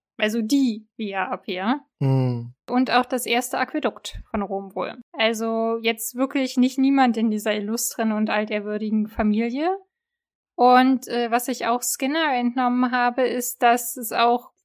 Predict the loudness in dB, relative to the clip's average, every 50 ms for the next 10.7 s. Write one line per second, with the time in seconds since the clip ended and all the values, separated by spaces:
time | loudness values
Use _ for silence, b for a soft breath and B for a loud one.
0 | -6 0 4 6 6 6 6 6 6 6 6 8 6 6 6 6 6 6 6 6
1 | 4 2 -2 0 0 0 2 2 0 0 -2 -2 0 0 2 2 2 0 0 -2
2 | -4 -4 -6 -8 -6 -6 -8 -6 -4 -4 -4 -4 -4 -2 -2 0 0 0 0 -2
3 | -2 -4 -8 -6 0 2 4 4 6 6 6 4 4 2 0 -4 -4 -2 0 0
4 | 0 2 2 2 2 2 2 2 0 0 -2 -2 0 0 0 0 0 -2 -2 0
5 | 0 2 4 4 6 6 6 6 4 4 2 2 0 2 2 2 0 0 0 2
6 | 2 2 0 -2 -4 -2 2 2 2 2 2 0 -2 -2 -2 0 0 0 2 2
7 | 2 2 0 0 -2 -2 0 0 0 -2 -2 0 0 2 2 2 2 2 2 2
8 | 2 2 2 2 0 -6 -8 -8 -6 -6 -4 -4 -2 -2 -4 -4 -4 -2 -2 -2
9 | -2 -2 -2 -2 -2 -2 -2 0 0 -2 -2 -2 -2 -4 -4 -4 -6 -6 -4 -2
10 | -2 -2 -4 -6 -8 -8 -8 -8 -6 -6 -6 -6 -8 -10